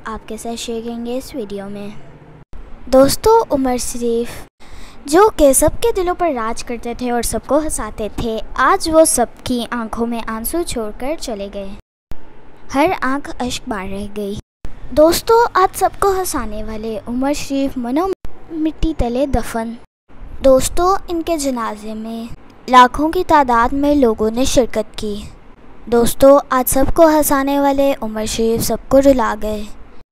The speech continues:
कोई ऐसा शख्स नज़र नहीं आ रहा था जिसकी आंखों में आंसू ना हो।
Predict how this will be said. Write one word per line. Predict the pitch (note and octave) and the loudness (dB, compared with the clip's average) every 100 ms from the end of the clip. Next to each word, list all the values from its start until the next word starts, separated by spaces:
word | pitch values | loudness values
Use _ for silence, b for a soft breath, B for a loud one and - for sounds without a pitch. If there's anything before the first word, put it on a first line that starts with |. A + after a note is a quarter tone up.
| - - - - | -20 -20 -18 -4
कोई | F#4+ G4+ G4 | 0 6 10
ऐसा | D4+ C#4 C#4 | 10 10 8
शख्स | - A3+ A3+ - | 8 8 6 0
नज़र | A3 G#3+ A3 | 0 0 -2
नहीं | A3 B3 D4+ | -2 -2 2
आ | C#4+ C4 | 2 2
रहा | B3+ B3+ | 0 0
था | B3+ B3+ A#3 | -2 -2 -4
जिसकी | G#3 - A3 | -6 -10 -8
आंखों | G#3 G#3 - G#3 | -8 -8 -8 -8
में | G#3+ | -6
आंसू | G#3 G3+ - C4 | -6 -8 -8 -6
ना | A#3+ G#3 | -4 -6
हो। | G#3 G#3 | -6 -12